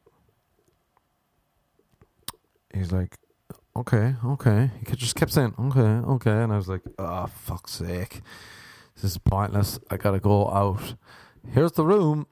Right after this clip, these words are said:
And he was like, "Oh, okay, okay, lovely, lovely. Okay." And he's like, "Can I look at the bathroom?" And I was just like, "Yeah." And I was kinda just looking out the window. And he went into the bathroom. He closed the door and he locked the door and he,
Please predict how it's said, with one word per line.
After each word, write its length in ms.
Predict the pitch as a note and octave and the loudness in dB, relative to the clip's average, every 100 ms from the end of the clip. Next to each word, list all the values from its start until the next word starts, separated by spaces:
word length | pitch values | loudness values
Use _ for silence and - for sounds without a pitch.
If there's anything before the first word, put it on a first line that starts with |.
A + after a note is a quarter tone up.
| - | 0
And 100 | A2+ | 2
he 60 | |
was 100 | A#2+ | 4
like, 220 | A2+ G#2+ - - | 2 0 -2 0
"Oh, 300 | A2+ C#3+ D3 | 2 4 2
okay, 280 | C#3 A#2 A#2 | 0 0 2
okay, 360 | C#3 - A2 | 0 2 0
lovely, 640 | A2 A#2 A#2 C3 C3+ G#2 A#2 | 2 2 2 2 2 2 2
lovely. 360 | A2 G2+ F#2+ G2+ | 2 0 0 0
Okay." 340 | - A#2+ A2 G#2 | 0 2 2 2
And 80 | |
he's 120 | G#2+ G#2+ | 2 2
like, 160 | G#2 | 0
"Can 120 | - | 2
I 60 | A#2+ | 2
look 160 | B2+ C3 | 2 0
at 40 | |
the 60 | B2 | 2
bathroom?" 440 | B2+ B2+ - D#3+ | 2 2 2 2
And 80 | C#3+ | 4
I 40 | |
was 100 | A2+ | 2
just 160 | G2+ F2+ | 2 0
like, 200 | G2+ F#2 | -2 0
"Yeah." 260 | G2+ A#2+ - _ _ _ _ - | 0 0 -2 _ _ _ _ -2
And 100 | F#2+ | 0
I 40 | |
was 120 | G#2 | 0
kinda 220 | - B2 A2 | 0 0 -2
just 160 | F#2 | -2
looking 220 | G2 G#2+ | -2 0
out 120 | G#2 - | -2 -2
the 80 | |
window. 420 | F#2 G2+ A2 C3+ - - - - - _ _ - | -4 -2 0 -2 -6 -14 -18 -18 -20 _ _ -8
And 180 | F2+ | -4
he 80 | F#2+ | -2
went 260 | F#2 G2+ G2+ | -2 -2 -2
into 240 | G2 - | -2 -4
the 80 | - | -4
bathroom. 500 | G2+ F#2 - D#2 E2+ | -2 -2 -4 -6 -6
He 100 | D#2 | -6
closed 380 | - F2 E2+ - | -6 -6 -6 -8
the 60 | - | -6
door 280 | F2 E2+ | -4 -4
and 80 | D#2+ | -4
he 60 | D#2+ | -6
locked 320 | E2 - - _ | -6 -8 -16 _
the 80 | F#2+ | -2
door 240 | D#2+ D#2+ | 0 -2
and 100 | D2 | -4
he, 60 | E2 | -8